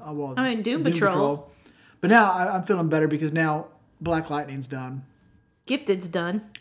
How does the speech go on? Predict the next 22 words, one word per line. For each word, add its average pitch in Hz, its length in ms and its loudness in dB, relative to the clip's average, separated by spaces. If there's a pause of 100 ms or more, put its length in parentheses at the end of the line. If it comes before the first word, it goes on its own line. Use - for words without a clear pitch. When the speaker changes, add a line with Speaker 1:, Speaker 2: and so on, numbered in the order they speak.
(160)
Speaker 1:
Gifted's 160 440 2
done. 147 380 -2
I 160 100 -2
think 175 200 -4
Speaker 2:
We're 220 80 0
basically 240 420 0
replacing 208 520 -2
Black 202 280 0
Lightning, 202 460 0 (160)
Black, 196 520 -4
Black 208 300 0
Lightning 202 400 0
and 160 140 -6
Gifted 175 460 -4 (480)
with 180 320 -4
Doom 202 220 2
Patrol 175 640 -4 (120)
and 170 200 -6
Game 156 180 -6
of 156 60 -12
Thrones. - 580 -10 (2500)
Speaker 1:
Yeah, 123 300 -6